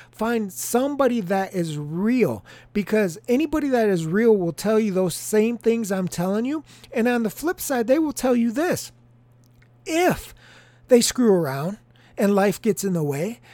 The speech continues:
and they don't put enough time in to cap their fights correctly, more often than not,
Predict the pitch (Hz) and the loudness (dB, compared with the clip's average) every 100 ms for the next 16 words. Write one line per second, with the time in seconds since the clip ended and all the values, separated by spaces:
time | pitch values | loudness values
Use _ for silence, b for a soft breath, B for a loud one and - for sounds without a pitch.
0 | B 220 233 214 165 208 254 - 247 240 | B 0 2 2 4 4 4 -2 -2 0
1 | 190 196 196 - 170 170 175 208 202 254 | 0 -2 -4 -6 -4 -2 -2 -2 -2 -4
2 | 311 b b b b - 208 - 190 208 | -8 b b b b 0 0 0 -2 -2
3 | - 214 190 - - 190 262 - - 185 | -2 -2 -2 -2 -2 -2 -2 -8 -4 -2
4 | 165 185 254 311 370 b b - 190 226 | -2 -2 -2 -2 -6 b b 0 4 4
5 | 214 247 - 285 269 226 254 415 | 4 2 -2 -2 -2 0 -2 -4